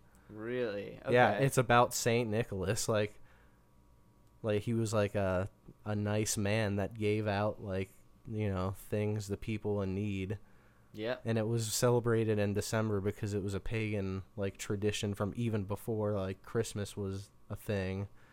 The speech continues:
Speaker 2: People celebrated the winter solstice.
Speaker 1: Hmm.
Speaker 2: But, so, uh, people just kinda, like, took, uh, Jesus's birthday as a way to, like,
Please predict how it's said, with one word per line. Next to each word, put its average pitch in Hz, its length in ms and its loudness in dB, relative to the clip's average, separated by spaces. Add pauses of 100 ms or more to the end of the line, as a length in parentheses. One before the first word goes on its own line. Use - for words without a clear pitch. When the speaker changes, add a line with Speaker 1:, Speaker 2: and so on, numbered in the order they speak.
(680)
Speaker 2:
People 107 300 0
celebrated 104 680 2
the 101 80 2
winter 101 280 0
solstice. - 760 -4 (380)
Speaker 1:
Hmm. 117 440 -10 (480)
Speaker 2:
But, 95 260 -2 (440)
so, 107 400 4 (180)
uh, 131 80 -2 (160)
people 160 320 12
just 143 220 4
kinda, 139 260 8
like, 123 240 4 (640)
took, - 340 6
uh, 110 400 6 (1160)
Jesus's 127 600 4
birthday 123 600 4
as 120 180 4
a 120 80 4
way 107 300 4
to, - 160 -2
like, 104 360 2